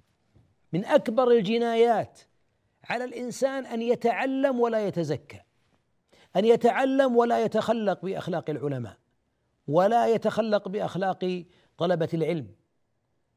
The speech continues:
العوام، الأبناء، المدعوين، كل الذين يخالطوننا ليس لهم منا إلا حسن الخلق، أما المحفوظ عندنا من العلم،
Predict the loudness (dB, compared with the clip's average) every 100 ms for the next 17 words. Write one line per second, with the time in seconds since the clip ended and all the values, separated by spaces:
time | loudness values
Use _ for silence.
0 | _ -4 2 4 4 2 2 0 -4 -10
1 | -18 _ _ _ _ _ -10 -6 -2 -2
2 | 0 0 0 -4 -4 -2 -2 -2 -4 -4
3 | -2 -2 -4 -6 -10 _ 0 2 2 4
4 | 2 2 0 0 0 0 0 0 -2 -2
5 | 0 -2 -4 -12 _ _ _ -2 0 2
6 | 2 2 2 2 0 -4 -10 _ -2 2
7 | 2 2 2 2 0 -2 -14 _ _ -8
8 | -6 -2 -4 -4 -8 -8 -4 -2 -2 -4
9 | _ _ -8 -6 -6 -6 -8 -6 -2 0
10 | -2 -4 -2 -2 -2 -4 -6 -6 -4 -6
11 | -8